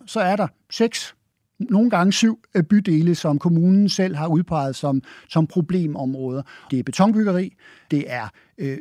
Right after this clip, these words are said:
steder, hvor der er rigtig, rigtig mange, øh, indvandrere.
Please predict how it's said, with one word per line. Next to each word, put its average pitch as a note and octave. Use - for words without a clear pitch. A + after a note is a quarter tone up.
steder, F3
hvor C#3+
der A#2+
er A2+
rigtig, -
rigtig E3+
mange, D3
øh, A#2+
indvandrere. E3+